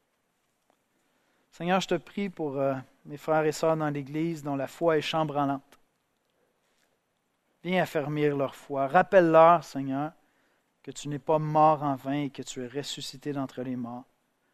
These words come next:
Que nous n'avons pas adhéré à une philosophie, mais à la foi en Dieu, le Père, le Fils, le Saint-Esprit. Seigneur, aide-nous à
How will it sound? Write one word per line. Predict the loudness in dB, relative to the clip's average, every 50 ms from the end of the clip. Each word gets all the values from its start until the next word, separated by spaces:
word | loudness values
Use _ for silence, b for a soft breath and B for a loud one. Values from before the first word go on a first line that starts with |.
| _ _ _ _ _ _
Que | -10
nous | -6 -4 -2
n'avons | 0 0 2 2 0 0 2
pas | 4 4 4 4 4
adhéré | 0 0 2 2 2 2 2 2 0 0 0
à |
une | 0 -2 -4
philosophie, | -8 -10 -6 -4 -2 -2 -2 -2 -4 -6 -6 -6 -8 -8 -10 -12 _ _ _ _ _ _ _ _ _ _ _ _ _ _ _ _ _ _ _ _ _ _ _ _ _ _ _ _ _ _ _ _ -10
mais | -6 -4
à | -2
la | -2 -4
foi | -4 -6 -8 0 4 6 6 6 4 2 -8 -8
en | -4 -4 -4
Dieu, | -4 -6 -8 -10 -8 -6 -4 -6 -6 -8 _ _ -20
le | -20
Père, | -14 _ -2 0 2 2 2 0 -2 -6
le | -8 -10
Fils, | -12 -14 -12 -10 -10 -10 -10 -12 -14 -12
le | -14 -12
Saint-Esprit. | -12 -10 -10 -10 -10 -12 -16 -18 -20 _ _ -20 -20 -20 _ _ _ _ _ _ _ _ _ _ _ _ _ _ _ _ _ _ _ _ _ _ _ _ _ _ _ _ _ _ _ _ _ _ _ _ _ _ _ _ _ _ _ _ _ _ _ _ _ _ _
Seigneur, | -12 -6 0 4 6 6 6 6 6
aide-nous | 4 4 4 2 2 2 4 6 6 8
à | 6 6 4